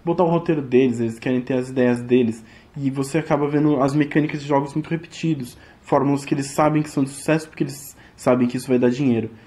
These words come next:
Só que quando o cara bota um jogo que é de graça, ele pode ter a liberdade criativa pra fazer o que ele quiser, porque a arte dele tá lá pra ser expressa, interpretada e jogada.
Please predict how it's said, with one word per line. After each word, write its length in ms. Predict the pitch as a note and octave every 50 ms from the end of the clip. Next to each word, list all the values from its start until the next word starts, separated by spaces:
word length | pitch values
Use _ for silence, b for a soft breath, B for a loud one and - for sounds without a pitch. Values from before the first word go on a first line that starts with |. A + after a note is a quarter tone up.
| B B B
Só 160 | - G#3+ G3
que 60 | G3
quando 180 | - G3+ G3+ F#3+
o 40 |
cara 200 | F#3+ F#3+ D#3+ C#3+
bota 280 | C3+ C3+ B2+ A#2+ A#2+ -
um 100 | C3 A#2+
jogo 320 | A#2+ B2 A2+ A2 A2+ A#2+
que 120 | A2 - -
é 60 | A2+
de 100 | G#2+ G#2+
graça, 400 | G2+ A#2+ B2+ D#3+ F#3 F#3 F#3 -
ele 100 | C3 C3
pode 320 | B2+ - D3 C#3 C#3 C#3 -
ter 120 | - D#3
a 160 | D3 D#3+ E3 B B B B B
liberdade 580 | - D3 D3+ D#3 F3 D#3+ D3 C3+ C3 C#3 C3+ D#3
criativa 580 | - - E3+ F3+ F3+ F3+ - - D3+ C#3+ D3 D#3+
pra 160 | E3 E3+ E3
fazer 200 | - - D#3 D#3+
o 60 | D#3
que 100 | D#3 -
ele 80 | F#3 F#3+
quiser, 400 | F#3+ A#3+ G3+ D#3+ C#3 B2 A#2+ - B B B B B B B B -
porque 280 | - D3+ C#3 - - D3+
a 60 | C3
arte 400 | C#3+ C#3 - - - - - C#3+
dele 280 | C3 B2+ B2+ C3+ D3+
tá 160 | D3 - D#3 C3+
lá 100 | B2+ B2
pra 160 | - - C#3+
ser 400 | - - D3 D3 D3+ D#3+ F3+ - - - - - - - - -
expressa, 480 | - - - - B2 A#2+ A#2+ A#2+ -
interpretada 580 | A#2+ A#2+ B2 A#2 - B2 A#2+ - A#2+ A2 A2 A2+
e 60 | A#2
jogada. 480 | A#2+ C#3+ C#3+ C#3+ B2 A2 G2+ F#2+ A2+